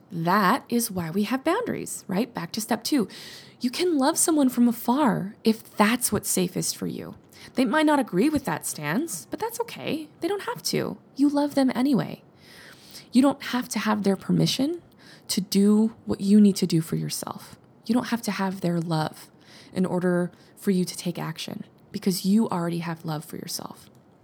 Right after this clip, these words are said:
So I get this question all the time. It's my favorite question. I think I may have talked about this in a previous episode, but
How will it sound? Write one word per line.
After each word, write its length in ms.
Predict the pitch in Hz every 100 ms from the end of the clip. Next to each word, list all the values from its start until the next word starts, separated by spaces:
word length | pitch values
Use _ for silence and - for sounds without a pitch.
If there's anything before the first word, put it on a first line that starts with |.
| - - - -
So 120 | -
I 20 |
get 100 | 233
this 120 | 226 -
question 320 | 208 - 185
all 60 |
the 60 | 170
time. 220 | - 165
It's 140 | - -
my 60 |
favorite 240 | 165 143 -
question. 340 | - - - - - - - -
I 40 |
think 160 | 175 247
I 60 |
may 120 | 233 190
have 100 | -
talked 200 | 160 -
about 140 | 143
this 140 | 151
in 60 | -
a 40 |
previous 380 | 160 - - -
episode, 360 | - - - 73
but 120 | -